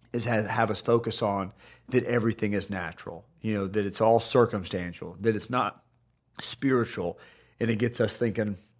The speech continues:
about things that I, they are, they're just, they're just natural and they're not supernatural. And we, 'cause whenever you think about it, like, like I tend to think about it, where it's just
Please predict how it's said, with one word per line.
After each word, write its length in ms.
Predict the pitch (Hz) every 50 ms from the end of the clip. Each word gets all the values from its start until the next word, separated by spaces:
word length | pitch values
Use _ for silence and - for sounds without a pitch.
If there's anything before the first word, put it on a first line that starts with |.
| _ _ _ _ _ _ _ _ _ - - _ _ -
about 320 | 120 110 110 104 - -
things 280 | - 131 127 120 113 110
that 100 | 113 101
I, 100 | 113 120
they 180 | 165 135 123 135
are, 120 | 180 208 156
they're 140 | 110 104 110
just, 200 | 113 117 113 -
they're 140 | 113 117 117
just 200 | 117 110 - -
natural 540 | 107 107 113 123 117 - - 107 101 98
and 100 | 95 110
they're 80 | 107 104
not 280 | 107 110 104 98 - -
supernatural. 880 | - - 131 131 - 117 101 98 101 98 95 - - 104 98 98 - -
And 260 | 110 104 101 95 92 - - - - _ _
we, 360 | - 110 110 117 127 123 120
'cause 260 | 123 - - 143 127 117
whenever 260 | 127 135 131 120 120
you 140 | 123 151 165
think 240 | 160 - 143 135
about 280 | 139 127 135 127 135 135
it, 100 | 135 -
like, 280 | 110 104 101 95 - -
like 200 | - 107 98 -
I 140 | 98 104 110 110
tend 180 | - 120 113
to 40 | 110
think 180 | - 120 117 113
about 300 | 107 110 110 113 113 113
it, 80 | -
where 180 | - 117 110 107
it's 140 | 101 - -
just 340 | - 123 110 98 - -